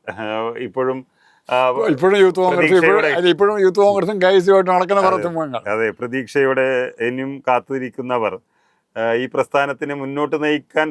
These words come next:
Speaker 1: സാധ്യതയില്ല. അങ്ങനെയുള്ള സ്ഥലത്ത് ഈ, ആഹ്, പറയുന്ന യൂത്ത് കോൺഗ്രസും രാഹുൽ മാങ്കൂട്ടവും പ്രതീക്ഷ നൽകുന്നു എന്ന് തന്നെയാണ് നമുക്ക്
Speaker 2: കണക്കുകൂട്ടാം.
Speaker 1: അതെ.
Speaker 2: ആ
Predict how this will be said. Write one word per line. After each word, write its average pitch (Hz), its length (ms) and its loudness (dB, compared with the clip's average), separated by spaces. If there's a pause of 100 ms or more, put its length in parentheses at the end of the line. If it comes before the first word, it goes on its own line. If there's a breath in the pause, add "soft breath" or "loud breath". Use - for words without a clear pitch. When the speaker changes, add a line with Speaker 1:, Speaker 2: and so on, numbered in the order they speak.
Speaker 1:
സാധ്യതയില്ല. 156 460 0 (200)
അങ്ങനെയുള്ള 202 520 0
സ്ഥലത്ത് 127 380 -2 (380)
ഈ, - 20 -10 (400)
ആഹ്, 123 220 -4
പറയുന്ന 127 360 -4 (280)
യൂത്ത് 123 220 -16
കോൺഗ്രസും 127 520 -6
രാഹുൽ 127 320 -2
മാങ്കൂട്ടവും 120 540 -10
പ്രതീക്ഷ 117 320 -12 (120)
നൽകുന്നു 117 400 -12 (520)
എന്ന് 117 260 -6
തന്നെയാണ് 117 400 -2
നമുക്ക് 104 280 -12 (480)
Speaker 2:
കണക്കുകൂട്ടാം. 131 520 0 (280)
Speaker 1:
അതെ. 104 140 -2
Speaker 2:
ആ - 20 4